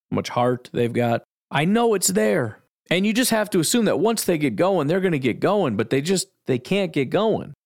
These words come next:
It's hard to be that team that's all, like, you know, building off of things. They always talk about, you know, get that easy pass going so you can kinda build some momentum. It's hard to bu-, build momentum when you just kinda suck a lot.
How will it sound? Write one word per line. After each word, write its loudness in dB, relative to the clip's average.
It's -2
hard 0
to -2
be 2
that 0
team 0
that's 0
all, 2
like, -2
you 0
know, 2
building 0
off 0
of -4
things. -2
They 2
always 0
talk 0
about, 0
you -2
know, -2
get 0
that 2
easy 0
pass -2
going 0
so -2
you -2
can 0
kinda 0
build -2
some 0
momentum. -2
It's -16
hard 2
to -2
bu-, 0
build 0
momentum 0
when 2
you 0
just -2
kinda -2
suck 0
a 0
lot. -4